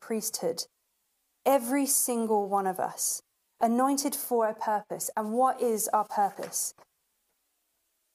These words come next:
Well, our purpose is to preach good news to the poor, to bind up the brokenhearted, proclaim freedom from the prisoners, and we will see people's ashes turn to beauty. We will see despair turn to joy. We will see hope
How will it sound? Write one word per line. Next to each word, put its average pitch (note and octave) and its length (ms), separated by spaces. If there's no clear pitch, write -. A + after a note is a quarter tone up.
Well, A#3+ 140
our B3 100
purpose A#3+ 560
is G#3+ 140
to A3 120
preach - 540
good F#3+ 160
news F#3 300
to - 100
the F3+ 80
poor, F3 180
to F3+ 240
bind A#3 400
up A3 280
the G3 80
brokenhearted, F#3 800
proclaim A3 520
freedom A3 560
from G3 360
the G3+ 60
prisoners, F#3+ 460
and G3+ 180
we A3+ 140
will A3 180
see G#3+ 420
people's F#3+ 380
ashes G#3+ 440
turn F#3+ 260
to F#3 160
beauty. G3 300
We G#3+ 180
will A3 180
see G#3 380
despair G3+ 560
turn G3 300
to F#3 100
joy. F3+ 380
We G3 200
will G3 180
see F3+ 320
hope - 480